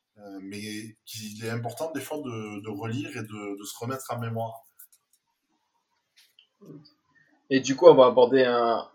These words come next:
Speaker 2: un autre sujet qui, pour moi, est aussi très important dans la préparation physique, c'est celui de la nutrition et du strongman, parce que je pense qu'il y a, il y a, il y a beaucoup de mythes, et cetera. Bah, on a tous vu des, des vidéos de strongman qui mangent dix mille calories par jour, et cetera.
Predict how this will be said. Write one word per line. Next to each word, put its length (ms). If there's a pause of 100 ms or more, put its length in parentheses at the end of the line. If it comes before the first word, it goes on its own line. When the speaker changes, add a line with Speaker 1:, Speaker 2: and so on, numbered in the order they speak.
Speaker 2:
un 140
autre 160
sujet 440
qui, 720 (200)
pour 140
moi, 140
est 20
aussi 180
très 160
important 320
dans 100
la 60
préparation 380
physique, 400 (340)
c'est 320
celui 280
de 80
la 60
nutrition 500
et 20
du 100
strongman, 500 (140)
parce 160
que 100
je 80
pense 200
qu'il 100
y 20
a, 120
il 80
y 40
a, 140
il 60
y 60
a 60
beaucoup 220
de 140
mythes, 180
et 60
cetera. 360
Bah, 100
on 20
a 60
tous 200
vu 100
des, 220
des 160
vidéos 320
de 100
strongman 440
qui 120
mangent 260 (180)
dix 120
mille 120
calories 320
par 240
jour, 360
et 60
cetera. 520